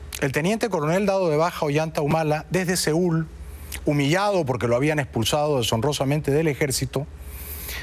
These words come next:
no condenó el golpe, no reprobó el andahuaylazo, no se desmarcó moralmente de ese acto de barbarie, sino que, al contrario, dijo que el gobierno de Toledo ya no era democrático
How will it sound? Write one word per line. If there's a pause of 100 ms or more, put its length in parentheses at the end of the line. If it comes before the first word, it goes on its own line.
(200)
no
condenó
el
golpe, (140)
no
reprobó
el
andahuaylazo, (540)
no
se
desmarcó
moralmente
de
ese
acto
de
barbarie, (500)
sino
que,
al
contrario, (800)
dijo
que
el
gobierno
de
Toledo
ya
no
era
democrático